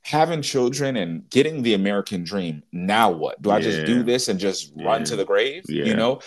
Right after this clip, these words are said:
Speaker 1: um, the answer to that question, our assignment, our closest to God, understanding the good work that he's prepared us to, for, the answer to that question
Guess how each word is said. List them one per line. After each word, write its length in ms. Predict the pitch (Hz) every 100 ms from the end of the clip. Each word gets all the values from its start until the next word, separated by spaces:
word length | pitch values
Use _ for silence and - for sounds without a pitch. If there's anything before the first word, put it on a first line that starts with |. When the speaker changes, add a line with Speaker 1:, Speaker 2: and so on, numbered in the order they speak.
| - - - -
Speaker 1:
um, 400 | 110 104 101 -
the 260 | - 110 101
answer 320 | 127 165 160
to 160 | - 117
that 180 | 92 -
question, 840 | - 110 - - 78 73 95 123 _ _ -
our 160 | 87 82
assignment, 720 | - - 76 76 78 107 - _ _ 85
our 100 | -
closest 580 | - 82 80 82 -
to 80 | 87
God, 460 | 73 69 65 87 - _ _ 92
understanding 540 | 87 85 - 85 76
the 80 | 76
good 220 | 80 78
work 180 | 80 76
that 140 | 80 85
he's 160 | 76
prepared 440 | 80 - 175 262 98
us 120 | -
to, 160 | -
for, 440 | - - - 73 - - - - _
the 220 | 113 104 - 113
answer 320 | 135 160 147
to 160 | 131 95
that 240 | 87 -
question 600 | - 107 104 - 82